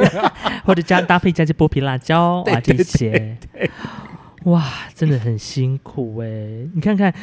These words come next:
Speaker 1: 如果说他本身，呃，就像你刚刚说，他有，又没有演出机会，
Speaker 2: 嗯。
Speaker 1: 然后现在都，他又不能教书，如果他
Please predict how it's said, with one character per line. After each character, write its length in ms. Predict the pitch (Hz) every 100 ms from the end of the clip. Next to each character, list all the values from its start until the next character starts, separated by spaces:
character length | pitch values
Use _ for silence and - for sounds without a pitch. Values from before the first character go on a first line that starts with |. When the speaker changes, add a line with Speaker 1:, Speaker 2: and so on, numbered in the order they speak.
| -
Speaker 1:
如 100 | 220
果 80 | 220
说 160 | 190 220
他 0 |
本 260 | - 113
身， 460 | 104 160 156 156 160 _ - _
呃， 600 | - 139 123 117 117 113
就 140 | 113 156
像 100 | 175
你 80 | 135
刚 140 | 143
刚 40 |
说， 160 | 143 151
他 140 | 143 160 _ _ _ _ -
有， 260 | 135 113 110 _ -
又 160 | 165
没 80 | 156
有 80 | 143
演 160 | 117 101
出 140 | -
机 200 | 113 117
会， 280 | 113 117 113
Speaker 2:
嗯。 180 | 151 117 - -
Speaker 1:
然 100 | 123
后 40 |
现 180 | 127 143
在 240 | 127 135 117 -
都， 120 | 156
他 180 | 147 160 - -
又 100 | 190
不 140 | 196
能 160 | 147 123
教 200 | 131 127
书， 300 | - 120 123 - -
如 80 | 233
果 40 |
他 160 | 202